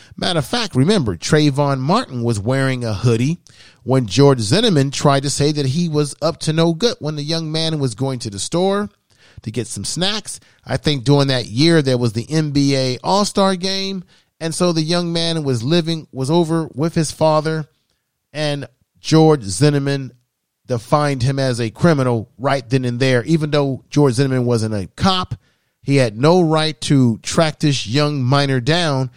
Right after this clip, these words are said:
even when the dispatchers told him, "Sir,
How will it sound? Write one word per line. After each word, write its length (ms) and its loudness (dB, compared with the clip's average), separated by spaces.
even 400 4
when 120 4
the 80 0
dispatchers 720 -4
told 340 4
him, 180 -2
"Sir, 420 2